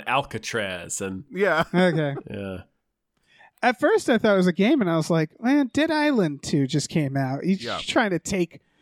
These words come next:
Speaker 3: d-, fucking Death Island. I, I see you."
Speaker 1: <laughs>
Speaker 3: So it's Alcatraz. All right.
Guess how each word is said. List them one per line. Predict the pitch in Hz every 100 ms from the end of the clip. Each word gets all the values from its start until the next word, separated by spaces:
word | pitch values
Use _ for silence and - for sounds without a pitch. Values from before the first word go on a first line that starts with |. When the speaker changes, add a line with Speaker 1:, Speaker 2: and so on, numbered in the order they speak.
| _ _ _ -
Speaker 3:
d-, | 202
fucking | - 180 156 143 _ -
Death | 170 165
Island. | 170 151 151 160 156 -
I, | 208 196
I | 226
see | 208 - 180 151
you." | 151 143 156
Speaker 1:
<laughs> | - - _
Speaker 3:
So | - 240
it's | 226 - -
Alcatraz. | 277 311 262 - - 156 135 139 - 202
All | 247
right. | 147 135